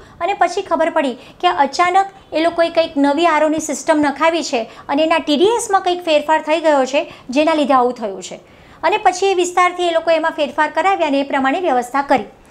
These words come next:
પણ મિત્રો, હું એવું માનું છું કે સૌથી ઉત્તમ જળ કે તમને જે પ્રાપ્ય છે સહેલાઈથી, એ જ પાણીને તમે સરસ રીતે ઉકાળો, એને ઠંડુ થવા દો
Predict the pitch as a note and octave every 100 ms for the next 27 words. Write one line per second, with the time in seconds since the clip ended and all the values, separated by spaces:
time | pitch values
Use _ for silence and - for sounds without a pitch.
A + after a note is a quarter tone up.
0 | - - - A4+ A4 G4+ A#4 B4 - -
1 | - D#4+ G#4 A4 A4 E4+ B3+ B3+ C4 B4
2 | - - - A#4 D5 - F#4 F4 F4 A4
3 | A#4+ - - F#4+ F#4 E4+ F4+ G4+ G#4 G#4
4 | D#4+ D#4 F4+ D4+ F#4 F4+ C#4 C4+ - G4+
5 | F#4+ F4 D#4+ B3+ B3 A#3+ A#3+ D#4 F#4+ -
6 | - - E4+ A#4+ - E4+ C#4+ C4+ C#4 F4
7 | - - - F4 F#4 F4+ F#4+ A4 G#4+ F4+
8 | F4 D4 C4 C4+ C#4 E4 F4+ - - C#4
9 | C#4+ C#4+ B3+ B3 F4+ F4+ E4 D#4+